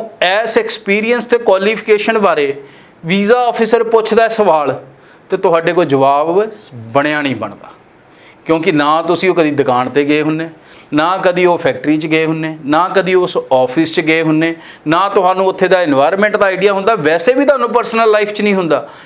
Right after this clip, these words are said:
ਕਿਉਂਕਿ ਤੁਸੀਂ ਕਦੀ ਜੌਬਸ ਕੀਤੀਆਂ ਹੀ ਨਹੀਂ ਹੁੰਦੀਆਂ mostly ਤੁਹਾਡੇ ਵਿੱਚੋਂ ਬੱਚਿਆਂ ਨੇ। ਤੁਹਾਨੂੰ ਪਤਾ ਹੀ ਨਹੀਂ ਇੱਕ ਜੌਬ ਕਰਨ ਵਾਲੇ 'ਚ ਤੇ ਇੱਕ ਜੌਬ ਨਾ ਕਰਨ ਵਾਲੇ 'ਚ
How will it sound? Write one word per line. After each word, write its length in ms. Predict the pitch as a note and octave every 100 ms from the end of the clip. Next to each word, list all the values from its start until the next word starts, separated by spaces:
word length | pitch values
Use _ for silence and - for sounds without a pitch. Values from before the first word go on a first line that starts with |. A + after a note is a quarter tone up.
| -
ਕਿਉਂਕਿ 200 | G#3 G#3+
ਤੁਸੀਂ 200 | A3+ A3+
ਕਦੀ 180 | A3+ A#3
ਜੌਬਸ 280 | A3 A3+ A3
ਕੀਤੀਆਂ 300 | A#3 G#3 B3
ਹੀ 60 |
ਨਹੀਂ 80 | B3
ਹੁੰਦੀਆਂ 300 | A#3 G#3+ A#3
mostly 380 | A3 G#3+ G#3+ A3+
ਤੁਹਾਡੇ 240 | A3+ G#3
ਵਿੱਚੋਂ 240 | G#3 G#3 G#3
ਬੱਚਿਆਂ 320 | G3+ G3+ G3+
ਨੇ। 100 | G3 - - - _
ਤੁਹਾਨੂੰ 280 | G3+ G#3+ A3
ਪਤਾ 180 | A3 A#3
ਹੀ 60 |
ਨਹੀਂ 120 | A3+
ਇੱਕ 120 | A3+ A3+
ਜੌਬ 500 | D#3+ E3+ F#3+ G3+ G#3+
ਕਰਨ 220 | G3+ G3+
ਵਾਲੇ 280 | G3+ G3 G3
'ਚ 140 | G3 G3+ G3+
ਤੇ 100 | G3
ਇੱਕ 160 | G3
ਜੌਬ 380 | F#3+ D#3+ E3 F3
ਨਾ 320 | E3+ C#3+ D#3
ਕਰਨ 240 | E3+ F3 E3
ਵਾਲੇ 260 | E3+ E3+
'ਚ 240 | E3 F3